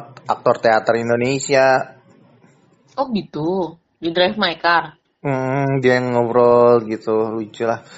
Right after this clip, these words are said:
Speaker 1: Udah, pokoknya kayak nggak, ya, cuma bentar sih, tapi kayak lumayan banyak bahasa Indonesianya. Tapi kita nggak fokus ke situ. Kali
Speaker 2: Oh.
Speaker 1: ini kita bahas ke ajang Oscar kali ini ya. <clears throat> Terutama, mungkin kita nanti bahas yang lain-lain dulu. Kita lebih utamakan dulu Oscar ini.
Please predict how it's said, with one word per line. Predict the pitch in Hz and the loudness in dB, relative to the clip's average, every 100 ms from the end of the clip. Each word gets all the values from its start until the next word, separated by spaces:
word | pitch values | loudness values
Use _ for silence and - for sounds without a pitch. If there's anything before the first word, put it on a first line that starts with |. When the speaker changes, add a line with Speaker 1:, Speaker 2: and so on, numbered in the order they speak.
| - - - | -20 -14 -2
Speaker 1:
Udah, | 123 - | -2 -2
pokoknya | - 123 131 | -4 -4 0
kayak | 143 143 | 0 2
nggak, | 120 101 - - | 2 0 -4 -12
ya, | - 107 104 - | -6 -2 -2 -2
cuma | 120 113 | -2 0
bentar | 123 151 | 0 2
sih, | 147 143 | 2 0
tapi | 147 | -2
kayak | 156 147 139 | 2 2 2
lumayan | - 135 135 131 135 | -2 0 2 2 2
banyak | 135 139 143 | 2 2 2
bahasa | 127 120 123 | 2 2 2
Indonesianya. | 117 113 113 120 117 113 | -2 0 0 0 -2 -2
Tapi | 123 | 0
kita | 143 139 | 0 0
nggak | 139 120 - | 2 0 2
fokus | 123 117 - | -2 -2 -6
ke | |
situ. | 113 117 123 135 - - - _ | -6 -2 0 -2 -6 -20 -20 _
Kali | - 147 170 | 0 0 0
Speaker 2:
Oh. | 170 | -4
Speaker 1:
ini | 190 | -8
kita | 208 170 156 | 0 2 4
bahas | 147 160 147 - | 4 4 2 0
ke | - 135 135 | 2 2 4
ajang | 147 131 139 127 | 0 2 2 2
Oscar | 131 - 127 | 0 2 -2
kali | - 123 123 123 | 2 0 2 0
ini | 131 127 127 | -2 -2 -4
ya. | - - | -6 -6
<clears throat> | - - _ _ _ _ _ | -6 -8 _ _ _ _ _
Terutama, | 135 135 143 151 175 165 _ _ _ _ | 0 2 0 0 0 -2 _ _ _ _
mungkin | 151 156 185 | -8 -2 0
kita | 170 185 | 0 0
nanti | 175 160 | 0 0
bahas | 147 135 127 | 4 2 2
yang | 131 120 | 0 0
lain-lain | 117 113 113 113 | 0 0 0 2
dulu. | 110 127 | 2 2
Kita | - - 139 | 0 0 2
lebih | 127 123 120 | 4 2 2
utamakan | 107 110 117 117 127 | 0 -2 0 -2 0
dulu | 127 131 | 2 4
Oscar | 120 - 120 117 | 2 0 0 0
ini. | 123 139 | 0 -2